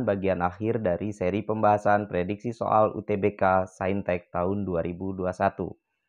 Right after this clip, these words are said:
Sebelum kita lanjutkan, luangkan waktu sejenak untuk like dan subscribe channel ini. Dan mari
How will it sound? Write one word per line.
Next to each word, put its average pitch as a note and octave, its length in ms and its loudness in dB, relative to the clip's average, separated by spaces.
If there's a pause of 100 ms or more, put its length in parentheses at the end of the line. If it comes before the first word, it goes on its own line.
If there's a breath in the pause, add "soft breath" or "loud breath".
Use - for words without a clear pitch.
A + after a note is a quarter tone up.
(280)
Sebelum C3 640 0
kita B2 240 2
lanjutkan, A2+ 720 2 (160)
luangkan G2+ 480 2
waktu G#2+ 320 2
sejenak G2 560 0 (320)
untuk F#2 320 -8
like F#2 320 2
dan F2+ 160 -2
subscribe E2+ 640 -4
channel F2 320 -8
ini. F2+ 240 -6 (480)
Dan F#2 160 -6
mari G2+ 480 0